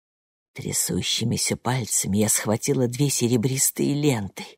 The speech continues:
В голове одна за другой стремительно проносились картины. Вот Поль сидит во дворе мельницы на вишнёвом дереве. Вот он отцепляет серебристые ленты и преподносит их мне, своей принцессе.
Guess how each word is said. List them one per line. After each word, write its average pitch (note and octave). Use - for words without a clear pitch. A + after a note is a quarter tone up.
В E3+
голове D3+
одна F3
за E3
другой E3
стремительно E3+
проносились D#3+
картины. A#2+
Вот -
Поль -
сидит F3
во E3
дворе E3+
мельницы D#3+
на D3+
вишнёвом E3
дереве. D#3+
Вот F#3+
он F3+
отцепляет F#3
серебристые F#3+
ленты G3
и G3
преподносит F#3+
их G3
мне, G3
своей G3
принцессе. F#3+